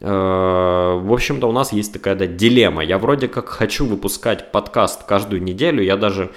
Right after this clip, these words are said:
хочу стараться делать это в один и тот же день, пускай не в одно и то же время, но в субботу, в общем-то.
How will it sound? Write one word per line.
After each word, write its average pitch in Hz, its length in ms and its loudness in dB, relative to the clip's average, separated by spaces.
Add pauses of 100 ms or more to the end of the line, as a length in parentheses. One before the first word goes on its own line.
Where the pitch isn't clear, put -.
(200)
хочу 110 260 -4
стараться 101 440 0
делать 98 260 0
это 90 140 -6
в 87 60 0
один 98 200 0
и 90 60 0
тот 95 200 -6
же 90 120 -8
день, 117 240 0
пускай 95 380 -2
не 92 100 -4
в 87 80 0
одно 92 220 0
и 82 40 -2
то 87 120 -4
же 90 140 -4
время, 104 360 0
но 87 320 -4 (100)
в - 60 -20
субботу, 87 400 -4
в 80 60 -8
общем-то. 87 420 -12